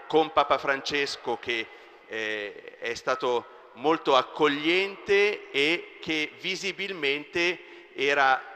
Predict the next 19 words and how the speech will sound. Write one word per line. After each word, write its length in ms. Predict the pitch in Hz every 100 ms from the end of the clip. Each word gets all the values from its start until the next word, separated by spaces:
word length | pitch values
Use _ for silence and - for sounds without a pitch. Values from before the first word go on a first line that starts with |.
| - - - - -
davvero 460 | 120 110 196 151 -
contento 720 | 147 139 - 135 139 - 156
di 120 | 123
questo 360 | 123 123 - 170
dono 460 | 117 113 127 143
che 220 | - 120
gli 160 | 110 117
si 160 | - 143
portava 880 | 165 160 180 185 190 202 220 -
e 120 | - 135
dell'incontro 720 | 131 135 170 - 107 110 127
che 120 | -
abbiamo 300 | 110 117 117
avuto. 540 | 110 110 107 120 117 - - -
E 120 | 165
gli 60 | 131
ho 80 | 113
portato 520 | 190 202 104 - 156
anche 460 | 95 95 - 147